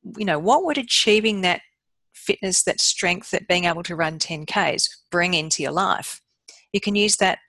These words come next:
five whys method I mentioned earlier. And you write that down starting with a "so that I."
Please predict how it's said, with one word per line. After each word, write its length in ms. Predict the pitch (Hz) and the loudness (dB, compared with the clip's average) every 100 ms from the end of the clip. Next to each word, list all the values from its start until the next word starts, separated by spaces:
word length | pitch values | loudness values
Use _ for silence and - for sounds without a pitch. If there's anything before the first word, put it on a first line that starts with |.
| _ | _
five 400 | - 165 160 156 | -2 2 2 0
whys 320 | 151 151 - | -2 0 0
method 340 | 143 143 - - | -2 -6 -8 -8
I 80 | - | -10
mentioned 380 | 143 135 151 147 | -10 -6 -4 -2
earlier. 320 | 160 165 - - _ _ _ _ _ - - - - - _ | -2 0 -2 -4 _ _ _ _ _ -20 -20 -20 -20 -20 _
And 100 | 208 | 0
you 120 | 226 220 | 2 4
write 240 | 254 - | 4 2
that 160 | 247 214 | 0 2
down 180 | 180 | 2
starting 380 | 175 - 175 190 | 2 2 2 2
with 160 | 180 170 | 0 2
a 80 | 170 | 4
"so 400 | - 196 190 190 | 4 4 2 4
that 240 | 180 180 | 2 2
I." 460 | 156 147 135 143 | 0 -2 -4 -8